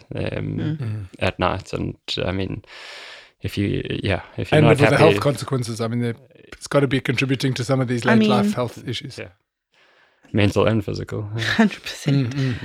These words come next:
Speaker 3: mm.
Speaker 2: I mean, I, I, it, it for me makes completely no sense. My love and passion for it is to see what I can do. Taking a pill is not what I can
Speaker 3: Mm.
Speaker 2: do.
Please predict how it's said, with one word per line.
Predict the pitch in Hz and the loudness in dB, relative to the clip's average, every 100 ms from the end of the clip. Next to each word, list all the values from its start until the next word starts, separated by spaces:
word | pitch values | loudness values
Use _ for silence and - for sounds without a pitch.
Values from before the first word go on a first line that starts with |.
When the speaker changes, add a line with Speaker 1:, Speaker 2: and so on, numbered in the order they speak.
| 107 | -2
Speaker 3:
mm. | 143 | 2
Speaker 2:
I | |
mean, | 226 220 202 - - | 4 4 2 -4 -4
I, | - - | -4 -2
I, | 185 - | -4 -4
it, | - - - | -10 -12 -6
it | 185 165 _ | -6 -6 _
for | - 190 | -4 0
me | 185 185 175 | 0 0 0
makes | 170 156 - - - _ _ _ _ _ _ _ - _ _ - | -2 -4 -8 -16 -18 _ _ _ _ _ _ _ -20 _ _ -6
completely | 185 - 180 175 | -6 -4 -8 -4
no | 160 143 | -2 -4
sense. | - - 160 - - _ _ _ _ _ _ - | -4 -6 -6 -8 -20 _ _ _ _ _ _ -4
My | 165 175 175 175 165 _ _ _ _ _ _ _ _ _ _ _ _ | 0 0 0 0 -2 _ _ _ _ _ _ _ _ _ _ _ _
love | 151 165 180 165 | -2 2 2 0
and | 151 | -4
passion | - 190 - | -4 -4 -2
for | 196 165 | -4 -4
it | 160 | -4
is | 151 | -6
to | - | -10
see | - 170 | -6 -2
what | 147 - | -2 -4
I | 156 165 | -2 -2
can | - 160 | -2 -6
do. | 135 147 _ _ _ _ _ _ _ - | -6 -10 _ _ _ _ _ _ _ -16
Taking | - 185 196 180 | -4 -2 0 -2
a | |
pill | 160 165 151 | -2 -4 -2
is | 147 | -2
not | 160 151 - | -2 -2 -2
what | 143 | 0
I | 147 | 0
can | 120 127 | 0 -2
Speaker 3:
Mm. | |
Speaker 2:
do. | 151 135 | -2 -2